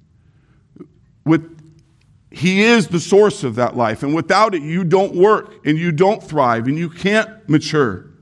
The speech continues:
You're dependent on him in every way. This is why the vine and the branch metaphor is a perfect metaphor the Lord uses. The branch that is separated from the vine is dead. We need Jesus. We need to abide in Christ.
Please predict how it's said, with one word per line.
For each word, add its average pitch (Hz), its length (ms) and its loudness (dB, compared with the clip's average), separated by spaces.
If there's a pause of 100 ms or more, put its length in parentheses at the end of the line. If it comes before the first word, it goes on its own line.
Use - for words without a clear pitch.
(1200)
You're 151 100 -2
dependent 196 500 0
on 160 140 2
him 151 180 2
in 147 160 -4
every 185 340 -4
way. 160 440 0 (840)
This 160 100 -6
is 165 40 -4
why 190 180 2
the 170 100 -2
vine 156 400 2
and 160 100 0
the 139 60 0
branch 151 400 0
metaphor 131 420 -2
is 123 120 -4
a - 40 -6
perfect 170 460 -6
metaphor 143 560 -4
the 127 120 -10
Lord 127 260 -2
uses. 113 500 -4 (640)
The 135 80 -6
branch 170 380 0
that 151 100 -2
is 131 100 -6
separated 160 340 -4
from 135 120 -4
the 139 80 0
vine 160 300 0
is 143 120 0
dead. 180 480 -2 (1500)
We 156 160 4
need 165 840 2
Jesus. 135 520 0
We 131 100 0
need 156 180 0
to 147 160 0
abide 156 720 2
in 160 220 -2
Christ. - 680 -4